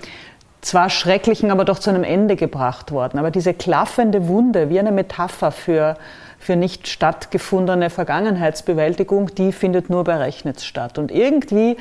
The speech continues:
habe ich da nicht aufhören können zu lesen und da noch was nachzuschauen und da noch. Und die Sache, die Sache ist immer größer geworden und die Details sind immer faszinierender geworden. Und plötzlich war ich schon in so einer Welt drin und dann,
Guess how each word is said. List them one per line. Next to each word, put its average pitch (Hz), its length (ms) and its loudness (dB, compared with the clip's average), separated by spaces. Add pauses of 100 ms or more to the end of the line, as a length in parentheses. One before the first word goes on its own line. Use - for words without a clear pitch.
(400)
habe 180 140 2
ich 208 60 0
da 214 100 2
nicht 208 160 2
aufhören 196 320 2
können 208 360 2
zu - 140 0
lesen 214 560 2
und 196 220 0
da 180 180 4
noch 226 220 2
was 220 180 2
nachzuschauen 208 640 -2
und 190 180 -2
da 175 200 0
noch. 220 240 0
Und 202 120 0
die 202 60 0
Sache, 202 400 -2
die 208 100 -4
Sache 208 240 0
ist 208 120 -2
immer 220 180 2
größer 202 360 0
geworden 196 420 2
und 180 180 0
die 196 120 2 (380)
Details 180 580 2
sind 214 120 2
immer 208 180 2
faszinierender 208 800 0
geworden. 185 440 2
Und 202 80 2
plötzlich 196 280 0
war 175 140 4
ich 165 80 -4
schon 214 120 2
in 202 100 0
so 208 80 -2
einer 190 220 0
Welt 185 280 2
drin 202 300 2
und 214 120 0
dann, 208 180 0